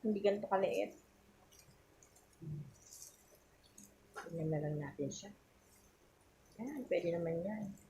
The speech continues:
Tapos, paano ba to? <laughs> Naguluhan na.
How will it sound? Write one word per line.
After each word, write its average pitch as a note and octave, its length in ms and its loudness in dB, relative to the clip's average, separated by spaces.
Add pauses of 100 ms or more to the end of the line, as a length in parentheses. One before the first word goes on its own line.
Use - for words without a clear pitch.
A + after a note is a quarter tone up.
(320)
Tapos, - 380 -4
paano C#4 260 2
ba - 80 2
to? - 160 -2 (1000)
<laughs> E3 540 6 (920)
Naguluhan F3+ 480 6
na. D4 120 6